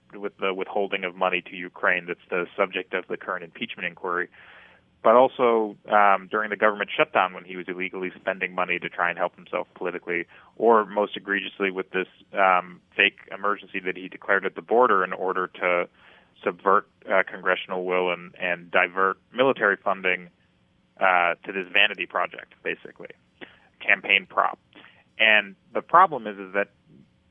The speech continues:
members of Congress don't think of themselves as being members of Congress as much as they think of themselves as being members of a particular party. So the president's supporters in the House and Senate are totally fine with him subverting congressional authority if they think it's advancing,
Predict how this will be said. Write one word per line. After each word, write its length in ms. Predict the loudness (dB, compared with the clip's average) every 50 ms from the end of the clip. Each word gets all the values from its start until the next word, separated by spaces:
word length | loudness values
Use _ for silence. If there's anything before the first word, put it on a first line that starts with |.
| _ -6
members 360 | -2 0 0 2 2 0 -2
of 80 | -2 -2
Congress 320 | 0 0 0 -2 -6 -8 -6
don't 200 | -6 -6 -6 -6 -6
think 140 | -6 -4 -4
of 120 | -4 -4 -2
themselves 520 | -4 -6 -6 -4 0 2 2 2 2 0 -4 -6
as 60 | -4
being 260 | -4 -4 -4 -4 -2
members 340 | -2 -2 -2 -2 -6 -10 -8
of 80 | -10 -12 _ -2
Congress 480 | 2 2 2 2 2 -2 -6 -6 -6 -8 -8 -8
as 140 | -8 -6
much 160 | -6 -8 -8 -8 -10
as 60 | -10 -8
they 140 | -6 -6 -6
think 160 | -6 -6 -6 -8
of 60 | -10
themselves 400 | -12 -12 -8 -4 -4 -4 -4 -6
as 60 | -8
being 160 | -10 -6 -4
members 260 | -4 -4 -4 -4 -8
of 80 | -10 -12 -12
a 120 | -14 -16
particular 380 | -14 -14 -14 -10 -10 -10 -10 -10
party. 480 | -2 0 2 2 2 0 -6 -12 -16 _ _ _ _ _ _ _ _ _ -4
So 80 | -4
the 80 | -4 -2
president's 520 | 0 2 0 2 0 -2 -6 -6 -8 -10 -12
supporters 540 | -12 -12 -10 -6 -4 -2 -2 -2 -2 -4 -6 -8
in 140 | -10 -4
the 200 | 0 0 0 0
House 340 | -2 -2 -2 -2 -2 -2 -4 _
and 140 | -18 -20 -20 -4 0
Senate 320 | 0 2 2 0 -2 -4 -6 -12 -20 _ _ _ _ _ _ _ _ _ _ _ -2
are 120 | -2 -2 -2 -6 -6 -2
totally 300 | -2 -2 0 -2 -2 -2 2
fine 280 | 4 4 4 4 2 -2
with 100 | -6 -10
him 280 | -8 -10 -10 -10 -14 -14 -12
subverting 580 | -12 -12 -8 -4 -2 0 0 0 0 -2 -4 -8
congressional 540 | -16 -10 -4 -2 -2 -2 -2 -4 -8 -8
authority 540 | -8 -4 0 2 2 4 4 2 2 0 0 -2
if 80 | -4 -4 -2
they 100 | -2 0
think 220 | 0 -2 -6 -6
it's 140 | -8 -8 -8
advancing, 840 | -8 -10 -8 -6 -2 0 2 2 0 -2 _ -6 -6 -6 -6 -10